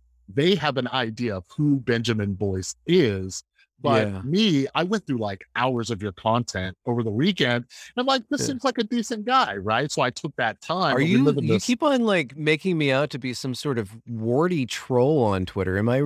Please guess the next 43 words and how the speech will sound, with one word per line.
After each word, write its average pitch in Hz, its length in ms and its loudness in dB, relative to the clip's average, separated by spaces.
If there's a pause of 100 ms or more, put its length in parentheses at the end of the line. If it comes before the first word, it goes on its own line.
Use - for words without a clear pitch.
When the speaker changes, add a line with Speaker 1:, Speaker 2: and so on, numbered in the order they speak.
Speaker 2:
really 247 220 2
coming 165 300 0
across 135 340 -4
that 190 240 -4
way? 202 300 -6 (100)
<laughs> - 80 -16
Speaker 1:
Kinda, 254 340 0
okay, 202 300 0
so - 180 2
let 196 160 2
me, 269 160 2
le-, 185 280 -4
actually, 185 280 2
Speaker 2:
Kind 185 80 2
Speaker 1:
right 214 80 4
Speaker 2:
of? 214 60 0
Speaker 1:
before 190 140 0 (100)
we 190 80 4
Speaker 2:
Okay, 139 140 4
Speaker 1:
ha-, 175 200 0
Speaker 2:
that's 170 240 0
good 180 60 2
Speaker 1:
actually, 202 220 4
Speaker 2:
to - 20 2
Speaker 1:
right 160 140 4
Speaker 2:
know. 135 120 -2
Speaker 1:
before 170 220 -4
we 180 160 -2
hopped 160 360 0
on, 147 340 2
Speaker 2:
<laughs> - 40 -14
Speaker 1:
actually, 180 300 -2
right 165 180 -2
before 208 260 -4
we 185 120 0
hopped 156 260 -2
on, 127 240 2
let 123 100 -2
me 151 160 -2
pull 151 120 0
up 139 120 -2
your 127 120 -2
thing. 107 320 0